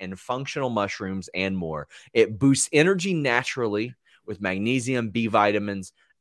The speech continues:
and supports sustained energy throughout the day. And it helps your recovery because it's packed with superfoods, adaptogens, antioxidants. It's trusted by the world's best endurance athletes. It's endorsed by doctors.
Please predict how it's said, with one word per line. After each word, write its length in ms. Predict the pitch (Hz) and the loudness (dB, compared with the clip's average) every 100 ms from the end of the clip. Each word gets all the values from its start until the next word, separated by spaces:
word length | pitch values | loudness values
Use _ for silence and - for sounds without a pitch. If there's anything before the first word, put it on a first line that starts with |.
| - | -4
and 200 | 104 98 | -4 -4
supports 500 | 104 - 139 135 - | -10 -4 -2 -2 -4
sustained 500 | 107 - 117 117 110 | -10 -4 -2 0 0
energy 340 | 104 101 107 | 0 -2 -6
throughout 340 | 98 98 92 - | -6 -2 -2 -4
the 60 | |
day. 360 | 90 120 120 120 | -4 -2 -2 -2
And 220 | 127 165 214 | 0 2 2
it 140 | - | 0
helps 320 | 139 165 - | -2 -4 -4
your 80 | 151 | -4
recovery 600 | 139 - 175 147 123 123 - _ - | -4 0 0 0 -2 -4 -10 _ -4
because 220 | 147 143 | -2 -2
it's 140 | 143 | -4
packed 300 | - 135 135 | 0 2 2
with 80 | 123 | -6
superfoods, 720 | - 175 - 151 165 156 139 | -8 -6 -6 -4 0 0 0
adaptogens, 680 | 101 135 139 139 123 131 120 - | -2 0 0 -2 -8 -8 -8 -8
antioxidants. 920 | 107 107 107 127 139 - 139 131 - _ _ | -6 0 2 2 2 -4 -10 -10 -14 _ _
It's 140 | 101 - | -14 -12
trusted 480 | - 147 143 160 | -4 -2 -2 -2
by 120 | 127 104 | 0 0
the 80 | |
world's 400 | 98 104 120 113 - - | 0 0 0 0 -6 -4
best 360 | 135 131 - - | -2 -2 -4 -10
endurance 640 | 110 104 95 127 135 123 - | -8 -6 -2 -2 -2 -6 -4
athletes. 680 | 110 107 - 113 107 107 - _ - | -2 -2 -4 -10 -10 -14 -20 _ -6
It's 180 | 117 - | -6 -4
endorsed 640 | 92 87 127 131 139 - | -8 -4 -2 -2 -6 -12
by 200 | 110 85 | -8 -8
doctors. 720 | 80 113 113 - - 110 104 | -4 -2 0 -2 -6 -8 -8